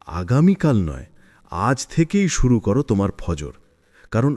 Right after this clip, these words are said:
আল্লাহ আজও অপেক্ষা করছেন তোমার নাম শোনার জন্য, ফেরেশতাদের সাক্ষ্য দেওয়ার জন্য যে এই বান্দা সাড়া দিয়েছে আল্লাহর আমন্ত্রণে।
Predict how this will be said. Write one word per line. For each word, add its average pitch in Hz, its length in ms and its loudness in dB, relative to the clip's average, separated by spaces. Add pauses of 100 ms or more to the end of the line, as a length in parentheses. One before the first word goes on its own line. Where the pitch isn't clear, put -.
আল্লাহ 104 580 -2
আজও 104 360 4
অপেক্ষা 117 420 0
করছেন 80 520 -6 (360)
তোমার 98 180 -2
নাম 87 380 0
শোনার 82 360 -4
জন্য, 67 420 -10 (500)
ফেরেশতাদের 165 500 4
সাক্ষ্য - 600 0
দেওয়ার 185 280 6
জন্য 131 460 2 (280)
যে 127 120 0 (120)
এই 147 280 4
বান্দা 127 460 2
সাড়া 156 480 0
দিয়েছে 135 380 2 (100)
আল্লাহর 98 360 -2
আমন্ত্রণে। 73 640 -8